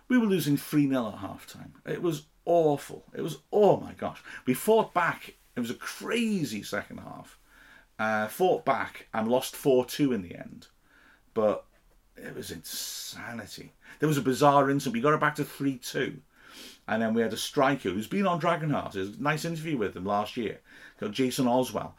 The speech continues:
And he, he tried to battle his way through and managed to get past the goalkeeper. The goalkeeper was Ashmore, the Boreham Wood goalkeeper, who always plays well against us. He managed to get past him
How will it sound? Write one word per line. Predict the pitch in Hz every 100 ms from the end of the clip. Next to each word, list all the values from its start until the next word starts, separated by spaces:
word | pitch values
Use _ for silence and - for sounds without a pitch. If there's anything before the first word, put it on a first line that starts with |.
| - -
And | 165
he, | 185 -
he | 143
tried | - 160 156 156
to | 147
battle | 143 131 139
his | 131 123
way | 123
through | 117 160 135 107
and | 113
managed | 131 170 165 113 -
to | 123
get | - -
past | 151 147 135 -
the | 113
goalkeeper. | 127 151 156 131 101 - - - -
The | 123
goalkeeper | 160 156 147 123
was | 117
Ashmore, | 131 151 147 117 98
the | 101
Boreham | 123 120 113
Wood | 131 123
goalkeeper, | 117 104 92 87
who | 92
always | 104 107
plays | 107 104 98
well | 113
against | 117 98 90 -
us. | 78 - - - -
He | 131
managed | 139 151
to | 147
get | 190 -
past | 185 202 196 -
him | 117 139